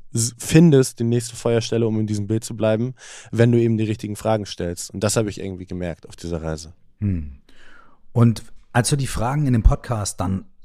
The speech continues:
Speaker 2: gestellt hast, ne? Den Leuten, die du quasi interviewt hast, ne? Ähm, ist dir, gibt es da bestimmte Sachen, wo du sagst,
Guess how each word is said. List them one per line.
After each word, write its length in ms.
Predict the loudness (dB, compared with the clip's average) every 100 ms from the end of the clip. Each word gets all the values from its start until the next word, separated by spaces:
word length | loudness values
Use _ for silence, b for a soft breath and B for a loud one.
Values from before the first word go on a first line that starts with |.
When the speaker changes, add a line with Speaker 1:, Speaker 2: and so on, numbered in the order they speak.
| -16 -16 -16 -10
Speaker 2:
gestellt 340 | 2 6 6 4
hast, 180 | -2 2
ne? 220 | 4 4 -2 -4 4
Den 100 | 8
Leuten, 340 | 8 8 4
die 160 | 2 2
du 300 | 4 6 6
quasi 600 | 4 2 2 4 0 -4 _
interviewt 540 | 4 6 2 2 0
hast, 340 | -4 -8 -12 _ -2
ne? 220 | 0 0 -4 B B B B B B
Ähm, 560 | 6 10 10 8 6 -4 -20 -20 -20 -20 -20 -20 -20 b b b b b b -20 -20 _ _ _ _ _
ist 320 | 2 2 0
dir, 560 | 4 6 8 6 4 0 -10 -20 -20 _ _ -20 _ -20 -20 _ _ _ -20 -20 -20 _ _ _ _ _ _ _ -18 0
gibt 200 | 0 2
es 140 | 0
da 120 | 2 0
bestimmte 400 | 4 6 6 4
Sachen, 340 | 2 4 4
wo 60 | 4
du 80 |
sagst, 340 | 4 2 0